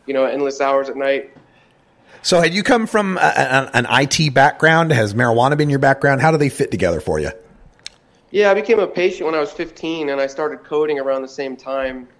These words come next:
Speaker 1: and I became very interested in network automation. And so I've been using those tools to, uh, you know, those skills to, I guess, pursue,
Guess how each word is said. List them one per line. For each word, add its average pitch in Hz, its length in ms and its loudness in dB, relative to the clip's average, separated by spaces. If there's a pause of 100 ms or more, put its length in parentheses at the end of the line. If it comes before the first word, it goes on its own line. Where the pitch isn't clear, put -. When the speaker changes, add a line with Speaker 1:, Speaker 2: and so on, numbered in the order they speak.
Speaker 1:
and 131 140 -8
I 131 60 -8
became 131 360 -8
very 135 160 -4
interested 131 340 -12
in 131 60 -10
network 127 320 -8
automation. 127 680 -10 (760)
And - 120 -12
so 135 240 2
I've 131 120 2
been 139 140 2
using 139 240 -4
those 135 220 0
tools 135 460 -8
to, 131 260 -8
uh, 127 180 -8
you 120 120 -14
know, 135 100 -4
those 135 240 -6
skills 135 460 -6 (100)
to, 127 340 -12
I 135 60 -10
guess, 131 240 -8
pursue, 131 680 -10